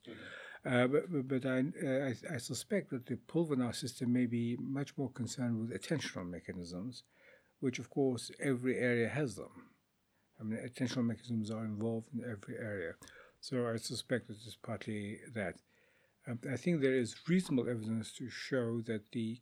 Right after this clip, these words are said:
Speaker 2: capacity of, uh, V five to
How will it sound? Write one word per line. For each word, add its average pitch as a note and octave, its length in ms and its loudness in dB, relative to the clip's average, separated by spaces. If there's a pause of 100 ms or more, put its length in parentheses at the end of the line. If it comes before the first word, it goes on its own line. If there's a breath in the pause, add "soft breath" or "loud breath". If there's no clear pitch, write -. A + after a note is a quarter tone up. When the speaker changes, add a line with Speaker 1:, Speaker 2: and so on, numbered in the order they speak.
Speaker 2:
capacity C#3 840 -2 (140)
of, A2 340 -2 (840)
uh, G#2+ 340 -4 (420)
V A#2 180 4
five G2 680 -2 (1400)
to A2+ 440 2